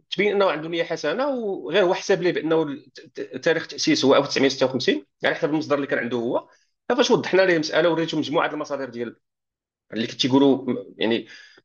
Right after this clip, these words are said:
آه، ت-، تعطيو، آه، تواريخ اخرى ديال، ديال، ديال تاسيس المغرب،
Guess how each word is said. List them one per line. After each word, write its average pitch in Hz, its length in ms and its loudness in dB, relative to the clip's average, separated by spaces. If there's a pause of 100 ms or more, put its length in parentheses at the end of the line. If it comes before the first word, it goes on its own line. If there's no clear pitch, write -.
(140)
آه، 110 500 2 (440)
ت-، - 80 -10
تعطيو، - 580 -4
آه، 127 460 -2
تواريخ 151 380 -2
اخرى 147 260 -2
ديال، 123 340 -8
ديال، 117 320 -6
ديال 117 160 -4
تاسيس - 280 -6
المغرب، 233 360 4